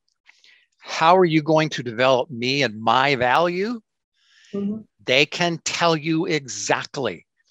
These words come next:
Speaker 2: Mm-hmm.
Speaker 1: what they're gonna do to develop me and my value.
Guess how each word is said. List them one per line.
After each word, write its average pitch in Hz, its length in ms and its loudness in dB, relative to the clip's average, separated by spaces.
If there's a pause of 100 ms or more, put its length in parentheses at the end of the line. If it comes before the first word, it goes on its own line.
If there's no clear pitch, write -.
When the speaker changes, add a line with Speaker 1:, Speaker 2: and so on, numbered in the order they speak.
(260)
Speaker 2:
Mm-hmm. 226 280 0
Speaker 1:
what - 160 -4
they're 151 160 2
gonna 160 300 2
do 123 480 0 (160)
to 139 100 -2
develop 120 460 4 (600)
me 131 380 0
and 123 160 -4
my 117 220 0
value. 113 680 0